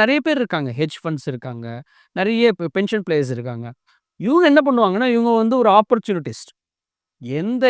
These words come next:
இடத்துல நல்லா பண்ணியிருக்கோ, அங்க எடுத்துருவாங்க. எந்த இடத்துல நல்லா பண்ணலையோ, அங்க போய் முதலீடு பண்ணுவாங்க. So, நம்ம தான் என்ன பண்ணுவோம், எங்க நல்லா பண்ணியிருக்கோ, அங்கேயே போடுவோம். So, இந்தியா மார்க்கெட்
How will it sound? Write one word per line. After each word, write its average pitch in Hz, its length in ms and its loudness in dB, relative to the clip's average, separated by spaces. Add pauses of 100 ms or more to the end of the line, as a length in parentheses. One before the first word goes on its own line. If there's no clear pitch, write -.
இடத்துல 208 340 0 (160)
நல்லா 208 240 6 (140)
பண்ணியிருக்கோ, 156 360 -2 (140)
அங்க 170 100 -2 (120)
எடுத்துருவாங்க. 160 420 -6 (640)
எந்த 269 320 0 (160)
இடத்துல 220 300 -2 (100)
நல்லா 262 200 6 (120)
பண்ணலையோ, 180 320 -2
அங்க 330 160 -4
போய் 339 180 -4
முதலீடு 226 300 2
பண்ணுவாங்க. 120 320 -10 (380)
So, - 40 -16 (640)
நம்ம 262 240 4
தான் 285 120 6
என்ன 240 140 2
பண்ணுவோம், 185 380 -2
எங்க 220 200 -2
நல்லா 202 220 2
பண்ணியிருக்கோ, 180 360 -4
அங்கேயே 208 280 4
போடுவோம். 127 300 -6 (960)
So, 202 120 2 (380)
இந்தியா 269 280 2 (140)
மார்க்கெட் 180 380 -2